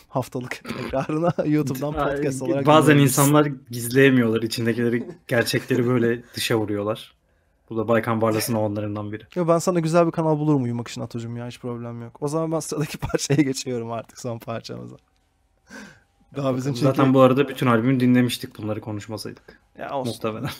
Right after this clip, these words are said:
Speaker 1: O da lazım. Ee, sırada o zaman Jack'ten seçtiğimiz son parça Dün Gece geliyor. Ve yayının son parçası. Yok abi ben geçtim çünkü gerçekten mörda var yani. Boynunda chain lipstick.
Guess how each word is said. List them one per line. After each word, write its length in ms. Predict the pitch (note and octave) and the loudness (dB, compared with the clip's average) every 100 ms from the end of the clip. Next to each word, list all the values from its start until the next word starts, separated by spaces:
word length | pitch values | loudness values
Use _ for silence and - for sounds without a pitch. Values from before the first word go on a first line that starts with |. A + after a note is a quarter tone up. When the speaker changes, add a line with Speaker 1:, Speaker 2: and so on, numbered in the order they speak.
| - _ - | -18 _ -14
Speaker 1:
O 120 | C3+ | -10
da 100 | B2 | -8
lazım. 320 | A2+ A2+ - - _ _ - | -8 -10 -14 -18 _ _ -10
Ee, 120 | A#2 A2+ | -8 -8
sırada 520 | - D#3+ D#3+ D#3 F3 - | -10 -4 -2 0 -2 -4
o 160 | C#3+ | -10
zaman 220 | C#3 C#3+ | -8 -6
Jack'ten 300 | D3 D3+ D3+ | -4 -4 -4
seçtiğimiz 460 | D#3+ D#3 C#3+ C#3+ D3 | -8 -8 -8 -10 -10
son 260 | - D3+ D3+ | -8 -8 -6
parça 440 | C3 B2+ - D3 - C3 | -6 -6 -10 -14 -14 -2
Dün 200 | D3 D#3 | 2 2
Gece 260 | C#3 B2+ B2+ | 0 -2 -4
geliyor. 340 | A#2+ A#2 A2 - _ _ _ _ _ | -6 -8 -12 -18 _ _ _ _ _
Ve 180 | C3+ C#3+ | -6 0
yayının 300 | D#3 C3 B2+ | 2 2 0
son 220 | C3+ A#2+ | -4 -8
parçası. 480 | A2+ A2+ - A2 - _ _ _ _ _ _ _ _ _ _ | -10 -12 -12 -16 -18 _ _ _ _ _ _ _ _ _ _
Yok 160 | C#3+ C3 | -16 -12
abi 260 | A#2+ A#2 A#2+ | -12 -10 -8
ben 160 | B2+ | -8
geçtim 340 | B2+ C3 - D3 | -8 -10 -12 -14
çünkü 320 | - C3 C#3 | -12 -12 -10
gerçekten 400 | C3+ C3 A#2+ A#2+ | -10 -10 -10 -8
mörda 420 | B2+ B2 A#2+ A#2+ | -6 -6 -8 -10
var 140 | A#2+ | -12
yani. 300 | A#2+ A#2 A#2+ | -12 -12 -8
Boynunda 380 | B2 C3+ C3+ C3+ | -4 -2 -2 -6
chain 380 | C3 C#3 C3 C3+ | -8 -10 -8 -6
lipstick. 540 | C3+ - - C3+ - | -8 -10 -14 -16 -16